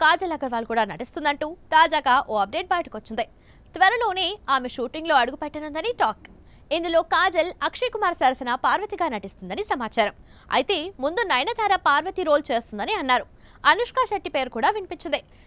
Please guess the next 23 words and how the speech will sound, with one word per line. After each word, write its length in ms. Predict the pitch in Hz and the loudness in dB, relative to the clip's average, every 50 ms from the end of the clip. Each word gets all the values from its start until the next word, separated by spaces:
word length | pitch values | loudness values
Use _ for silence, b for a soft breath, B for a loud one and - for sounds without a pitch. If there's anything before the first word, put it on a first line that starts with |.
| b - | b 2
కానీ 200 | 339 330 349 - - | 2 2 2 2 2
తాజాగా 360 | - 320 339 339 320 294 311 311 - 320 | 2 2 2 0 0 0 0 0 4 4
కాజల్ 420 | 285 302 320 - 302 269 269 311 - - 294 | 4 4 4 4 0 0 -2 -2 -2 0 2
పార్వతి 400 | 277 294 339 339 370 - 349 311 | 4 4 4 2 0 -4 -4 0
రోల్ 220 | 262 262 302 349 320 | 2 2 2 2 0
అంటున్నారు. 340 | 285 269 247 269 254 202 - - - b b b b - | -4 -4 0 0 0 0 0 -6 -14 b b b b -4
అంటే 340 | 208 233 - 277 208 160 - - - 214 226 | -2 0 2 0 0 0 -4 -10 -10 2 4
నయన్ 260 | 254 285 311 370 427 403 - 277 | 4 6 6 4 2 0 0 0
అనుష్క 320 | 269 285 311 - - 320 302 - | 0 0 -2 -2 0 0 0 0
స్థానంలో 400 | - 262 240 277 285 285 294 277 202 - - - - 240 | 2 2 2 2 2 2 2 2 2 2 -4 -2 2 4
కాజల్ 300 | 214 262 302 427 403 403 370 | 4 4 4 2 -2 -4 -6
వచ్చిందా 280 | - - 349 359 359 466 - b b b b b - | -8 -4 -2 0 0 0 -2 b b b b b 0
లేక 200 | 370 453 - 440 415 - 359 | 0 2 2 0 0 4 2
కన్నప్పలో 520 | 320 330 370 427 415 - 370 370 370 359 | 2 4 2 0 0 2 2 4 4 2
వాళ్ళు 340 | 320 262 262 277 320 359 359 - 349 | 4 4 4 4 4 2 0 -2 -2
కూడా 160 | 349 330 320 294 | 0 0 0 2
ఉన్నారా 260 | 294 294 277 240 185 - - - 208 | 2 2 2 2 2 -2 -4 -8 -6
అనేది 240 | 208 208 220 330 381 370 | -6 -4 -4 -4 -4 -2
ఇంకా 140 | 349 - 330 | 0 0 0
క్లారిటీ 420 | 339 330 285 262 302 339 - 294 262 254 | 2 4 4 4 4 2 -2 -2 -2 0
లేదు. 140 | 254 262 - - b b b b b - | 0 -2 -6 -10 b b b b b -2
దీనిపై 360 | 370 440 453 - 392 349 349 - | -2 0 2 4 4 4 2 2
స్పష్టత 320 | - - 240 - - 294 | 0 0 0 0 -2 -4